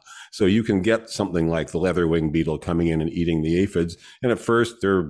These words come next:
aphids are reproducing faster than the <laughs> leatherwing beetles can eat 'em, but then they cross that magic threshold of beneficials increasing faster than aphids are and beginning to get control of the population. It's about four to six weeks. Uh,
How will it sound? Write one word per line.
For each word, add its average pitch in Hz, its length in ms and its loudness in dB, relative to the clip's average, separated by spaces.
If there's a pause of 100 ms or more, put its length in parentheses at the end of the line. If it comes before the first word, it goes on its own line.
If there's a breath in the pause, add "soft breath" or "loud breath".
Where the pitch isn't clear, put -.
(120)
aphids 95 320 0
are 85 80 0
reproducing 87 600 0
faster 87 400 -4
than 82 180 -2
the 80 80 -2
<laughs> - 40 -12
leatherwing 101 420 0
beetles 90 280 0
can 92 140 -2
eat 165 140 4
'em, 156 160 4 (320 loud breath)
but 135 140 2
then 143 420 6
they 135 120 4
cross 127 380 -2
that 107 160 2
magic 95 340 0
threshold 101 600 0
of 85 120 0 (840 loud breath)
beneficials 107 680 2
increasing 107 560 2
faster 95 480 0
than 90 240 2
aphids 95 400 0
are 85 280 2
and 85 200 0
beginning 82 360 0
to 87 80 0
get 80 200 -4
control 80 400 -2
of 78 80 -6
the - 60 -8
population. 113 640 -4
It's 117 160 -4
about 82 360 -2
four 85 240 0
to 87 80 -2
six - 380 -6
weeks. 92 320 -6
Uh, 82 260 -2